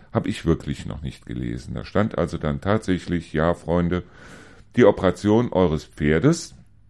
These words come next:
kostet, sagen wir mal, tausend Euro.“ Ich habe die Zahlen nicht mehr ganz so im Kopf. „Der Fleischwert eures Pferdes beträgt aber nur, oder zehntausend Euro, der Fleischwert eures Pferdes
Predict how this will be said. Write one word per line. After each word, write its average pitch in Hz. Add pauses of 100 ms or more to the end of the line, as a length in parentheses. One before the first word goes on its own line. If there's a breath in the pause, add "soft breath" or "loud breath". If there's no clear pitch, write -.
(600)
kostet, 117 (480)
sagen 98
wir 95
mal, 90
tausend 87
Euro.“ 73 (800)
Ich -
habe -
die 69
Zahlen 76
nicht 67
mehr 62
ganz 62
so -
im 50
Kopf. - (640 loud breath)
„Der 104
Fleischwert 104
eures 76
Pferdes 76 (600 loud breath)
beträgt -
aber 107
nur, 101
oder 76
zehntausend 73
Euro, 71
der 80
Fleischwert 92
eures 71
Pferdes 71